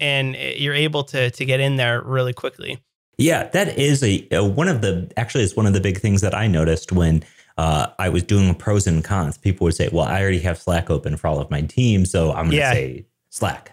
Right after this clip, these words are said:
Speaker 2: That's going to be the one that I think we should stick on." And that definitely is a thing. But to me, like, is that a good reason to stick on something that is inferior? Maybe, sure. I don't know. I have, I think, since joined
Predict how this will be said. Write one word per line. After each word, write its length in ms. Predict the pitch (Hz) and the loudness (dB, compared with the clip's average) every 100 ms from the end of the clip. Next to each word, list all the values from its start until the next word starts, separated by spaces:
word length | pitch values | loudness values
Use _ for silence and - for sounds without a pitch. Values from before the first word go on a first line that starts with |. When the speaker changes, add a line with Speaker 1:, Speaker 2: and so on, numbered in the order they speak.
| _ | _
Speaker 2:
That's 220 | 92 90 | -4 -2
going 180 | - 87 | 0 0
to 60 | 76 | 0
be 100 | 78 | 0
the 80 | 73 | 0
one 160 | 73 | 0
that 120 | 71 73 | -2 -2
I 80 | |
think 260 | 71 73 65 | -4 -6 -4
we 80 | 76 | -6
should 340 | - 69 67 - _ - | -4 -6 -8 -16 _ -14
stick 320 | - - 127 | -10 -4 -4
on." 240 | 85 73 80 - _ _ _ - | -4 -6 -6 -8 _ _ _ 0
And 80 | |
that 160 | 101 139 | 0 2
definitely 460 | 147 143 170 120 - | 0 2 2 2 0
is 480 | 101 120 87 82 - | 0 2 2 0 -2
a 80 | 92 | 0
thing. 380 | 117 123 76 - _ - | 0 0 -2 -4 _ -2
But 140 | 190 - | -2 2
to 100 | 220 | 2
me, 400 | 180 165 - _ _ _ - | 4 2 -2 _ _ _ -8
like, 200 | 139 135 | -2 0
is 80 | - | 0
that 120 | 143 | 0
a 60 | |
good 220 | 143 139 120 | 0 0 2
reason 300 | 113 123 131 | 0 2 2
to 80 | 117 | 2
stick 260 | - 113 110 | 0 -2 0
on 320 | 104 104 101 _ _ - | 2 2 0 _ _ -2
something 320 | 110 107 101 | 0 2 4
that 180 | 95 90 | 4 4
is 320 | 85 - - _ | 2 -2 -12 _
inferior? 480 | 104 95 113 135 151 | 0 2 2 2 2
Maybe, 360 | 151 185 160 160 | 2 2 2 0
sure. 400 | - 107 117 117 | -2 -2 -2 -4
I 100 | 92 113 | -4 0
don't 140 | 87 | 0
know. 200 | 76 78 _ _ 107 | 0 -2 _ _ -2
I 160 | 127 | 2
have, 520 | 131 131 127 110 101 - _ _ _ _ _ | 4 4 4 2 0 -4 _ _ _ _ _
I 120 | - 104 | -2 0
think, 280 | 139 131 | 0 0
since 440 | - - 147 143 120 | -2 -2 0 0 -2
joined 600 | 113 104 101 98 92 | 0 2 4 4 2